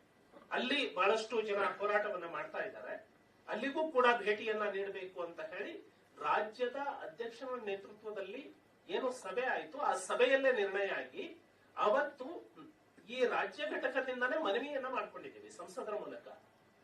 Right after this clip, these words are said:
ಜೆ ಪಿ ಸಿ ಎಲ್ಲಾ ರಾಜ್ಯಗಳಿಗೆ ಏನು ಭೇಟಿ ಕೊಡ್ತಾ ಇದೆ, ಕರ್ನಾಟಕಕ್ಕೂ ಕೂಡ ಭೇಟಿ ಕೊಡ್ಬೇಕು ಅಂತ ಹೇಳಿ ನಾವೇ ಮಾಡ್ಕೊಂಡಿದ್ದೀವಿ.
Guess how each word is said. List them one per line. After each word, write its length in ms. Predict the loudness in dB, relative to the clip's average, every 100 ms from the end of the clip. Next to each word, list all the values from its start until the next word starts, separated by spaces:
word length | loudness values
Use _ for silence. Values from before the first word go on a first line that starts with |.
| _ _
ಜೆ 220 | 6 6
ಪಿ 140 | 6 -2
ಸಿ 160 | -2
ಎಲ್ಲಾ 320 | 2 4 10 10
ರಾಜ್ಯಗಳಿಗೆ 580 | 10 4 2 2 2
ಏನು 240 | 2 2 0
ಭೇಟಿ 220 | -4 -8
ಕೊಡ್ತಾ 280 | -6 -4 -2
ಇದೆ, 500 | -4 -2 -4 -4 -10 -20 _
ಕರ್ನಾಟಕಕ್ಕೂ 760 | 0 8 10 8 4 -6 -8
ಕೂಡ 240 | -6 0 2 2
ಭೇಟಿ 260 | -2 -4
ಕೊಡ್ಬೇಕು 440 | -2 -2 -2 -2 -6
ಅಂತ 180 | -6 -8
ಹೇಳಿ 280 | -8 -4
ನಾವೇ 280 | 2 2 2
ಮಾಡ್ಕೊಂಡಿದ್ದೀವಿ. 600 | 2 0 -2 -8 -10 -18